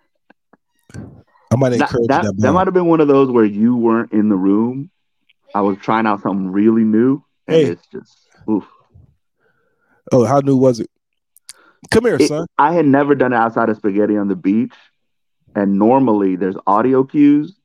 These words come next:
Speaker 2: but I was like, "Let me see if I could just explain it instead of doing the audio cues." Yeah, it was not, it was not a good look.
Speaker 1: What up, my guy?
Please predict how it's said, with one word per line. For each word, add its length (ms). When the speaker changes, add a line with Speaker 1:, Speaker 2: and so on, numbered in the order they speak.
Speaker 2:
but 80
I 60
was 100
like, 200
"Let 120
me 60
see 120
if 100
I 100
could 120
just 160
explain 540
it 160
instead 240
of 80
doing 160
the 60
audio 340
cues." 340
Yeah, 100
it 80
was 80
not, 260
it 80
was 120
not 140
a 20
good 160
look. 180
Speaker 1:
What 140
up, 80
my 80
guy? 180